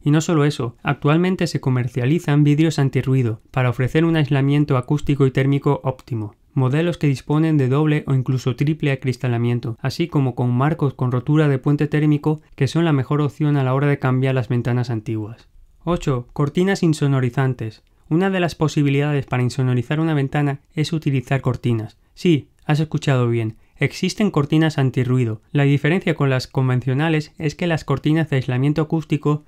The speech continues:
son más densas, espesas y por tanto pesadas. Al ser una cortina tan gruesa,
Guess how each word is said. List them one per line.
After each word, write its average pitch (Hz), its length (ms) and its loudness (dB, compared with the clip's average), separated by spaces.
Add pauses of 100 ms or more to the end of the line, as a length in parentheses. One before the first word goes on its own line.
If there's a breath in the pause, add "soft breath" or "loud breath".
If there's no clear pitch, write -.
son 151 200 2
más 151 180 2
densas, 135 640 -2
espesas 160 640 -4 (180)
y 147 100 2
por 123 200 -2
tanto 151 420 0
pesadas. 113 600 -6 (260)
Al 135 120 -2
ser 180 180 -2
una 202 160 0
cortina 160 400 2
tan 135 240 0
gruesa, 143 420 -2